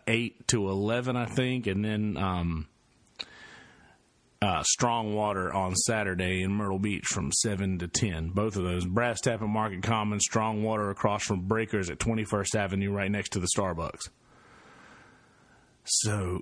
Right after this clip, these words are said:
anyway, I watched a video today of George W. Bush giving,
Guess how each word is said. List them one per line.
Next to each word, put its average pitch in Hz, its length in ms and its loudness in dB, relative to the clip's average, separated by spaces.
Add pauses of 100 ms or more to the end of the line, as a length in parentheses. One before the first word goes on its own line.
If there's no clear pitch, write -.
anyway, 113 540 2 (1200)
I 175 200 -2
watched 180 720 -2
a 139 80 2
video 127 460 0
today 110 640 0
of 104 800 0
George 127 380 0
W. 120 320 0
Bush 104 460 0 (120)
giving, 110 680 0